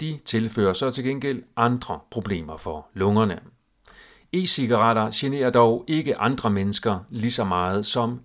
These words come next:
almindelige cigaretter. Det vigtigste, hvis man ønsker at stoppe eller reducere sit tobaksforbrug,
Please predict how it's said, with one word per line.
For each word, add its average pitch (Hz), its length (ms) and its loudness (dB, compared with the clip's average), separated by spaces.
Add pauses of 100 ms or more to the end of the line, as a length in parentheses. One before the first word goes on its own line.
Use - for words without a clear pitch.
almindelige 92 680 -2
cigaretter. 87 680 -4 (1200)
Det 117 120 0
vigtigste, 190 520 0 (100)
hvis 104 300 -2
man 85 220 -10
ønsker 127 360 0
at - 160 -8
stoppe 135 400 4
eller 87 200 -4
reducere 101 520 -2
sit - 200 -4
tobaksforbrug, 120 800 0